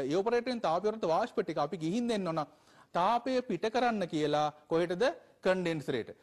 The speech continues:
ඒ ගිහින් දෙන උපකරණය තමයි කම්ප්‍රෙසර් එක. එහෙනම් කම්ප්‍රෙසර් එකෙන් තමයි තාපය පිට කිරීම සිද්ධ කරන්නේ. බලමු ශීතකාරකය පරිපථය තුල ගමන් කරවීම. ද්‍රවීකාරකයෙන් තාපය පිට කළ හැකි තත්ත්වයට ශීතකාරක සකස් කිරීම දෙවෙනි කාර්ය වෙනවා.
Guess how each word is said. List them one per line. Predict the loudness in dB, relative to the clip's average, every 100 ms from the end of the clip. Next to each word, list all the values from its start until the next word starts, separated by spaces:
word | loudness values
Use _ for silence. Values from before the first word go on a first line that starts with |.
| -8
ඒ | -2 -2
ගිහින් | 0 2 2 2
දෙන | 0
උපකරණය | 2 0 0 0 0
තමයි | 0 0
කම්ප්‍රෙසර් | 2 0 0 -2 -2
එක. | -4 -6
එහෙනම් | -4 -4 -4
කම්ප්‍රෙසර් | -4 -4 -2 -2
එකෙන් | -2
තමයි | -2 -2 -4 -2
තාපය | 0 0 0 -2 -6 _ _ _
පිට | -4 -4
කිරීම | -4 -4
සිද්ධ | -4 -2
කරන්නේ. | -2 -2 -4 -12 _ -4
බලමු | 0 2 0 -6 -12 _
ශීතකාරකය | -8 -6 -2 0 0 0 -2
පරිපථය | 0 0 0 -2 -2
තුල | -2
ගමන් | 0 0 0 0
කරවීම. | 0 0 0 -2 -4 -12 _
ද්‍රවීකාරකයෙන් | -2 0 0 0 0 2 0 -4 -6 -14 _ _ _ _
තාපය | 0 0 0 -2
පිට | 0 -2
කළ | 0 0
හැකි | -2 -4 -6 -10 _ _
තත්ත්වයට | -4 -4 -4 -4 -2 -4
ශීතකාරක | -6 -4 -2 0 0 -2
සකස් | -4 -2 -2
කිරීම | 0 -2 -2 -6
දෙවෙනි | -2 -2 0
කාර්ය | 0 0 2
වෙනවා. | -2 -6